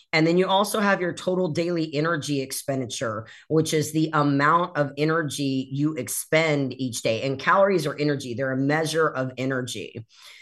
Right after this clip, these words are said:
So if you are struggling with a low basal metabolic rate,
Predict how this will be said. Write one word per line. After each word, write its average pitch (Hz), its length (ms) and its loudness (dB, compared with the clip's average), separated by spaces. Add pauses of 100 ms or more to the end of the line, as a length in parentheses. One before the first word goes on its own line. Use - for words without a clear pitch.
(140)
So 165 600 6 (180)
if 214 300 4
you 196 160 0
are 165 80 2
struggling 185 520 0
with 156 120 -4
a 151 60 0
low 156 400 2
basal 156 340 -2
metabolic 147 540 -4
rate, 147 480 -2